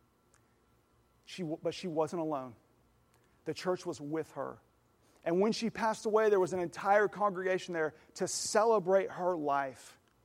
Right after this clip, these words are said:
The church was with her in a real, tangible way. The Lord was her shepherd through the sheep. The Lord was her shepherd through the sheep.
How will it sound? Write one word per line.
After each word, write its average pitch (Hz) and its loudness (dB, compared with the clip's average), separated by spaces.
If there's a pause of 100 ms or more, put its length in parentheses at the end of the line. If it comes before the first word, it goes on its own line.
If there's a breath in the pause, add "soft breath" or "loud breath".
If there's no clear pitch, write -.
(1800)
The 170 -6
church 190 -2
was 160 -6
with 170 -2
her 170 0
in 156 -2
a 147 0
real, 185 4 (160)
tangible 175 0
way. 156 4
The 170 0
Lord 185 10
was 185 2
her 190 -2
shepherd 151 0 (320 soft breath)
through 180 -2
the 165 -4
sheep. 131 -10 (1300)
The 156 -6
Lord 175 0
was 190 -6
her 185 -10
shepherd 147 -8
through 165 -8
the 170 -6
sheep. 127 -14